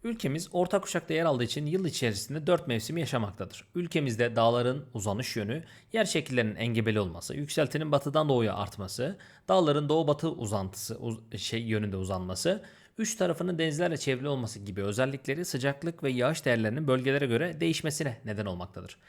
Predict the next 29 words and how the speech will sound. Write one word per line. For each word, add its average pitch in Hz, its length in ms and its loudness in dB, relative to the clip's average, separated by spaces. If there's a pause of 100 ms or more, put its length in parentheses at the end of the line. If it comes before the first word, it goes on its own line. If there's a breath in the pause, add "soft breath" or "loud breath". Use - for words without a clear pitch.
(260 loud breath)
Ülkemiz 143 480 -2
ılıman 139 300 2
iklim 107 280 -4
kuşağında 104 380 2
etkili 117 300 -2
olan 113 400 2
Akdeniz 120 420 0
iklimi, 117 380 -6
karasal 117 520 0
iklim 135 380 -6
ve 135 140 -4
Karadeniz 127 460 0
iklimlerinin 104 680 -4
etkisi 123 600 -8
altındadır 123 920 -2 (340 soft breath)
dedi. 95 280 0 (360 loud breath)
Peki 165 260 -2
buraya 170 200 6
göre 131 140 4
hangilerine 123 460 0
ulaşabileceğiz? 101 640 -2 (380 loud breath)
Ülkemizde 120 440 0
üç 180 300 -2
ayrı 143 220 4
iklim 151 360 -4
tipi - 180 -2
etkilidir. 127 580 0
Bakın, 127 440 0
bir 120 400 0